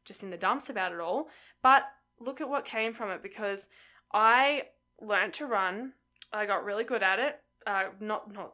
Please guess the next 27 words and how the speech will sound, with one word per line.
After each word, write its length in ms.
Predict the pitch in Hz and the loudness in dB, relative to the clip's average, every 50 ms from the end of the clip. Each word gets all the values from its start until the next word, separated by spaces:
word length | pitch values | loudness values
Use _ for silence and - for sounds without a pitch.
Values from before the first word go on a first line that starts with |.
| _ _ - | _ _ -16
I 120 | - 190 | -14 -12
never 340 | 190 190 190 185 190 185 180 | -12 -10 -6 -6 -4 -4 -4
was 160 | 185 185 185 | -6 -6 -6
good 140 | - 190 - | -8 -8 -8
at 60 | - | -8
sprinting, 380 | - - - 185 185 196 185 185 | -6 -6 -6 -6 -6 -6 -6 -4
by 120 | 214 - | -4 -2
the 80 | 175 175 | -2 -2
way, 140 | 143 156 - | -4 -4 -2
guys. 260 | - - 180 196 208 | 0 0 0 0 -2
I 40 | 185 | -4
was 60 | 190 | -4
never 200 | 190 180 175 190 | -4 -2 -2 -2
good 120 | 208 208 | -2 -2
at 60 | - | -2
sprinting, 440 | - - 202 190 185 - 208 202 214 | -2 -2 -2 -2 -4 -4 -6 -4 0
but, 180 | 220 196 180 - | 2 2 2 2
like, 160 | 190 185 190 | -2 -4 -2
long 300 | 196 202 196 196 202 208 | -2 0 0 0 0 -2
distance 420 | 202 202 - - 202 190 185 - | -4 -6 -8 -8 -8 -8 -6 -6
running, 280 | - 180 185 196 220 262 | -4 -4 -2 -2 -2 0
I 120 | 254 226 | 0 0
got 140 | 202 180 165 | 0 0 -2
really 200 | 190 190 190 190 | -4 -6 -6 -6
good 160 | 190 190 185 | -8 -8 -2
at 140 | 185 190 208 | 0 2 2
it. 180 | 262 330 359 | 4 2 2